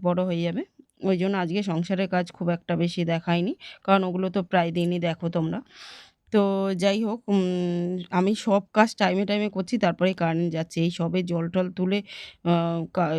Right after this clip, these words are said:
জামা কাপড়গুলো কেচে এলাম ভাগ্যিস, তারপর জল তুলেছি, নাহলে বরমশাই এসে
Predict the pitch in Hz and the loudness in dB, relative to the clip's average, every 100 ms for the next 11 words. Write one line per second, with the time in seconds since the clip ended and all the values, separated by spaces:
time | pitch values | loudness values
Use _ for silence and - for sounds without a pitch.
0 | 165 160 160 175 180 190 180 190 185 165 | -2 -2 -2 -2 -2 -2 -2 -2 0 0
1 | 175 175 180 175 170 160 190 185 156 170 | 0 0 0 -2 -2 -4 -4 -4 0 0
2 | 165 147 160 170 175 170 220 208 156 156 | 0 -2 -2 -2 -2 -2 -2 -2 -2 -2
3 | 156 151 156 175 170 170 170 165 180 | -2 -2 -2 -2 0 -2 -2 -4 -4